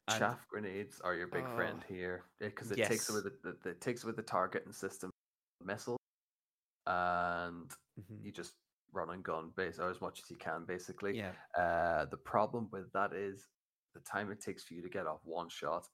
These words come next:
Speaker 2: your chaff grenade is already ran out, and he's already, uh, a
Speaker 1: Yeah.
Speaker 2: missile on you, so
Speaker 1: It's a, it's a,
Speaker 2: arduous.
Speaker 1: it's a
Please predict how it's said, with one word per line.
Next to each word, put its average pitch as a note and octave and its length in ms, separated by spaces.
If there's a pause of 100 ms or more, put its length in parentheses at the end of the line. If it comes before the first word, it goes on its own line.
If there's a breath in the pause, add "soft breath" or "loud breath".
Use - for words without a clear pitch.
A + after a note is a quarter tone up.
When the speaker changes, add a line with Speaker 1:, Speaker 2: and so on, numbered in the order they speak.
(340)
Speaker 2:
your F#2 140
chaff E2+ 320
grenade E2+ 240
is E2+ 120
already F2 420
ran E2+ 220
out, D#2 120
and C#2+ 100
he's F2 180
already, D#2+ 140 (1000)
uh, F2 220
a F2 60
Speaker 1:
Yeah. F#2 140 (140)
Speaker 2:
missile E2+ 240
on D#2 140
you, F2 180
so D2+ 300 (680)
Speaker 1:
It's - 180
a, B2+ 200
it's - 120
a, A#2 100
Speaker 2:
arduous. - 340 (180)
Speaker 1:
it's B2 160
a A2+ 80